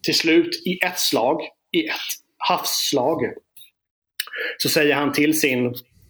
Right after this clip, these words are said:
eh, andra, sin högerhand, liksom, att, "Ah, vet du vad?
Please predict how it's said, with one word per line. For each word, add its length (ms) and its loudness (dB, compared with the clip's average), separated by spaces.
eh, 500 0
andra, 720 2
sin 440 0
högerhand, 460 2
liksom, 260 0
att, 160 -6
"Ah, 140 2
vet 120 2
du 60 2
vad? 260 0